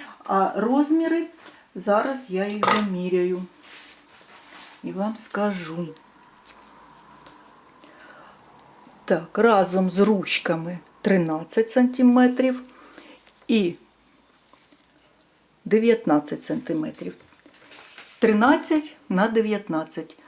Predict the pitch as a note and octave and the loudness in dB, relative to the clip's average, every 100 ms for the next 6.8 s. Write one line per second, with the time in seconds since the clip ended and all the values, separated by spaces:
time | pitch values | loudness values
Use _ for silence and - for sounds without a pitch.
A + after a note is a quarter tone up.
0 | - - - G#3+ G3 G3+ F#3 - A#3 D4 | -20 -20 -6 -6 -4 -4 -4 0 2 6
1 | D#4 B3+ F#3+ F#3+ F#3+ - F#3 F#3+ F3+ F3 | 6 6 4 -2 -2 -2 -2 -2 -2 -2
2 | F#3 F3+ F3+ - G3 F3 F3+ F3 F3+ - | -2 0 -2 0 0 0 -2 -4 -4 0
3 | E3+ F#3 C4 C#4+ C#4+ B3 E3+ D#3+ G3+ A3+ | 0 4 2 4 0 0 -4 -2 -2 -2
4 | - F#3 - - - E3+ E3 - - - | -4 -4 -2 -6 -8 -14 -14 -14 -14 -16
5 | - - - - _ - F3 F3 E3+ A3 | -20 -20 -20 -20 _ -12 -8 -8 0 4
6 | B3+ B3 F#3 F3+ G3+ F#3 - F#3 | 4 4 -2 -2 -6 -6 0 0